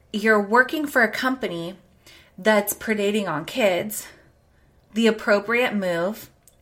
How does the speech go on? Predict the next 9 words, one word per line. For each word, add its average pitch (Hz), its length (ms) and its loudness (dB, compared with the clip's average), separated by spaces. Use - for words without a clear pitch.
is 185 240 0
to 202 120 -4
say, 175 380 0
"Hey, 190 520 2
I 233 140 4
don't 302 320 4
associate 208 800 0
like 156 240 -8
that. - 300 -8